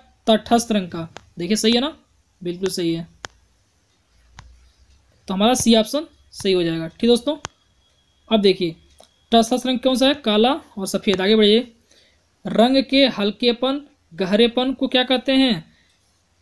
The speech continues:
गहरेपन, पहला ऑप्शन है आपका तान है, दूसरा क्या है? सघनता है, तीसरा है मान है, चौथा प्रकाश है। तो क्या हो जाएगा? रंग का हल्केपन का होता है मान होता है। क्या कहते हैं इसका?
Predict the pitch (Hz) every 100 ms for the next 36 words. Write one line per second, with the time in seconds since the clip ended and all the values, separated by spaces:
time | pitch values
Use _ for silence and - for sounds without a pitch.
0 | _ _ _ _ 170 196 202 247 247 262
1 | 330 - _ _ _ _ _ - 190 214
2 | 240 233 233 233 254 247 - 196 202 214
3 | 240 277 - _ - 170 190 220 233 233
4 | 233 247 294 - _ _ _ _ - -
5 | 214 190 196 196 247 240 254 269 _ _
6 | 202 202 233 233 247 277 - _ 196 170
7 | 190 233 226 254 277 - _ - 202 208
8 | 247 214 226 226 214 190 220 226 240 247
9 | 254 208 - _ - 185 220 240 247 202
10 | 202 214 220 240 247 220 233 220 220 226
11 | 226 262 220 190 214 208 185 180 170 170
12 | 214 220 233 254 240 - 269 220